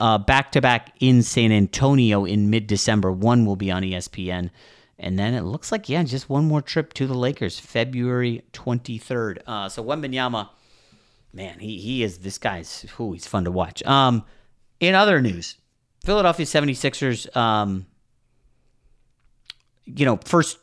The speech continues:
first game post-Harden trade, they looked fine. Uh, young Tyrese Maxey, uh,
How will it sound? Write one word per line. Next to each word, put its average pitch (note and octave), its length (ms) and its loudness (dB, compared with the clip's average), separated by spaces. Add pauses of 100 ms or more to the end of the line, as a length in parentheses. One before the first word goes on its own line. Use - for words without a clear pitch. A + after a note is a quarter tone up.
(140)
first - 320 0
game C3+ 420 2
post-Harden D3 880 2
trade, B2+ 340 0
they C#3+ 100 2
looked D#3 220 0
fine. C3 440 2 (340)
Uh, G#2+ 200 0
young C3+ 220 2
Tyrese C3 400 0
Maxey, B2 500 0 (300)
uh, G2 320 -4